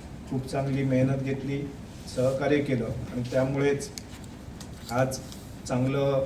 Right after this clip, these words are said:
अ, या संपूर्ण कोकणातल्या तिन्ही बँकांमध्ये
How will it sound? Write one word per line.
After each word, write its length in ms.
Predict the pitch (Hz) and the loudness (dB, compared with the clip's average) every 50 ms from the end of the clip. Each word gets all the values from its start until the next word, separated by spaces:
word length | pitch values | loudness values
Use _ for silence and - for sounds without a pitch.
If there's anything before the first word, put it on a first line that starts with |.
| - - - 127 | 0 -2 -2 0
अ, 380 | 123 123 120 117 117 117 117 117 - - - - 127 | 0 0 0 0 0 -2 -2 -4 -6 -8 -6 -2 2
या 140 | 127 127 127 | 2 2 2
संपूर्ण 520 | - - 131 127 127 131 143 143 143 151 | 2 2 2 2 2 2 0 2 2 2
कोकणातल्या 760 | 147 - - 139 127 - 143 139 139 135 - 151 147 147 147 151 - - - - - - - - - - - - - - | 0 0 0 -2 -2 0 0 0 0 0 0 2 4 4 4 4 2 -2 -6 -10 -12 -12 -12 -14 -14 -14 -14 -10 -6 -4
तिन्ही 240 | 139 139 151 165 | 0 2 4 6
बँकांमध्ये 680 | 160 156 151 - 131 139 - - 139 135 131 131 127 123 | 8 8 8 8 6 4 2 2 4 4 4 4 4 2